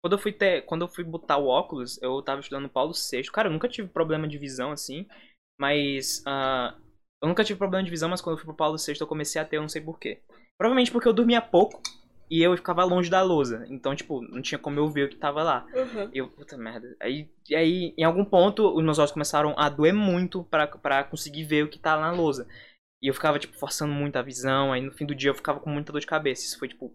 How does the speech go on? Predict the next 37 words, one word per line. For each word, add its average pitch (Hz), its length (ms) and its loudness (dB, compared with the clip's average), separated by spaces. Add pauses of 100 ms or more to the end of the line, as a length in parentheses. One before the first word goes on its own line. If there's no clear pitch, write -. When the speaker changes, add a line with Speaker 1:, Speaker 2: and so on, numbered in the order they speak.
Speaker 1:
por 131 120 -6
uma 139 120 -4
semana, 143 500 -2
assim, 131 240 -10
duas, 127 460 -4
sei 113 200 -8
lá. 107 200 -4 (240)
Speaker 2:
Uhum. 196 240 -14
Speaker 1:
Aí 120 120 4
a 131 80 4
mãe 139 400 -2
finalmente 135 380 -4
me 135 60 -8
levou 131 320 -4
no, 127 320 -8
no 123 120 -4
oculista. 131 540 -6
No 139 100 -8
oculista 180 320 -4
não, 151 120 -6
como 156 220 -4
é? 190 120 -6 (360)
Speaker 2:
Ah. 311 100 -16 (300)
Speaker 1:
É - 80 0
o, - 140 -6 (120)
não, 247 240 -2
mas 139 200 -2
é 143 40 0
médico 151 280 -4
de 165 100 -4
olho, 143 140 -2
qual 135 160 -12
é - 20 -8
o 135 40 -10
nome? 127 220 -14
Speaker 2:
Não 262 200 -12
lembro. 226 340 -16